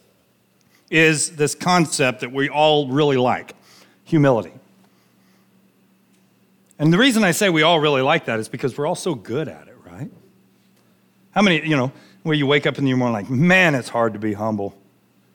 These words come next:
but I'm gonna do it, even though I'm perfect in every way." Some of you at least know the song. Thank you, Olivia, for laughing.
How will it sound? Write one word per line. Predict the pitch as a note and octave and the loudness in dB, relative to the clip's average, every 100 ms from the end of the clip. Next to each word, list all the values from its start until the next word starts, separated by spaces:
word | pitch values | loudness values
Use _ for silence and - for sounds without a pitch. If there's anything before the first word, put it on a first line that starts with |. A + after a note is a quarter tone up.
| _ - | _ -2
but | A#2 | 2
I'm | D3+ | 4
gonna | F3 D3+ | 2 2
do | E3+ D3+ | 2 2
it, | A2 - _ _ _ _ _ _ - | 0 -10 _ _ _ _ _ _ -6
even | C3 C#3+ | -2 2
though | C#3 | 2
I'm | B2+ | 0
perfect | C#3+ A#2+ B2+ - - _ _ _ _ _ _ _ _ _ _ - | -2 -2 -6 -12 -20 _ _ _ _ _ _ _ _ _ _ -14
in | C3 | -8
every | C3+ B2+ A#2 A2+ | -4 -2 -2 -2
way." | A#2 A2 F#2+ - _ _ _ _ _ _ _ _ _ _ _ _ _ _ _ _ _ _ _ _ _ _ _ _ _ | -2 -2 -4 -10 _ _ _ _ _ _ _ _ _ _ _ _ _ _ _ _ _ _ _ _ _ _ _ _ _
Some | - C3+ | -4 -2
of | A2+ | -2
you | A2 G#2+ | -2 -4
at | |
least | G#2+ G#2 | -6 -6
know | G#2+ F#2+ | -6 -6
the | |
song. | F2+ F#2+ F#2 | -8 -8 -10
Thank | F2+ A2+ - | -6 -6 -6
you, | G2 | -8
Olivia, | F#2+ F#2+ F#2+ | -10 -10 -10
for | - | -10
laughing. | G2 G2 F#2+ F2 | -8 -8 -8 -12